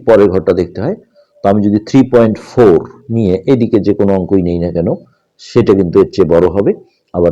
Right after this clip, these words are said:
থ্রি পয়েন্ট ফোর নিলে সেটা এখানে যেহেতু থ্রি পয়েন্ট সিক্স আছে, এর চেয়ে ছোট হবে। তো এই ধরনের কিছু সংখ্যা নিলেই, দুইটা সংখ্যা নিলে আমাদের অমূলদ সংখ্যা হয়ে যাবে। তো এবার আমরা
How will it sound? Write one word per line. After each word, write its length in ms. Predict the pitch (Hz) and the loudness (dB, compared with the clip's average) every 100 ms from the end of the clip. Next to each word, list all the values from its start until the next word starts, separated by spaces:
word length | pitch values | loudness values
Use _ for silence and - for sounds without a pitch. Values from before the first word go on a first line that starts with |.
| 87 | 2
থ্রি 100 | 123 113 | 0 2
পয়েন্ট 200 | 110 101 | 0 0
ফোর 140 | 113 101 | 2 2
নিলে 180 | 98 90 | 2 0
সেটা 220 | 117 90 95 | -2 -2 -2
এখানে 160 | 92 98 92 | -2 -4 -4
যেহেতু 180 | 90 87 | -4 -2
থ্রি 100 | 107 - | -2 0
পয়েন্ট 200 | 95 87 - | -2 -2 -2
সিক্স 180 | 120 - 85 | -2 -2 -8
আছে, 140 | - | -4
এর 100 | 87 - | -4 -4
চেয়ে 140 | 123 120 | -8 -6
ছোট 140 | 87 78 | -8 -8
হবে। 140 | 67 - _ _ _ _ - | -10 -14 _ _ _ _ -14
তো 40 | - 175 | -2 2
এই 60 | 151 | 4
ধরনের 240 | 139 127 113 | 2 0 -2
কিছু 140 | - 110 113 | -6 -6 -6
সংখ্যা 260 | 104 104 101 | -4 -4 -2
নিলেই, 220 | 87 110 - _ _ - | 0 -2 -4 _ _ -8
দুইটা 240 | 95 92 90 101 | -2 0 0 -4
সংখ্যা 240 | 92 92 | -4 -4
নিলে 200 | 92 127 123 | -2 0 0
আমাদের 220 | 87 87 90 | 2 0 0
অমূলদ 300 | 98 90 85 82 | -2 0 -2 -4
সংখ্যা 280 | 87 76 151 196 _ _ - _ | -12 -10 -12 -12 _ _ -20 _
হয়ে 160 | 98 76 | -6 -6
যাবে। 160 | 67 - _ _ _ _ _ _ _ _ _ _ _ _ - _ _ _ _ _ _ _ 113 | -8 -16 _ _ _ _ _ _ _ _ _ _ _ _ -20 _ _ _ _ _ _ _ 0
তো 80 | 90 - 117 | 0 2 2
এবার 200 | 101 110 - - _ - - | 2 0 -6 -20 _ -20 -10
আমরা 260 | 101 95 | -6 0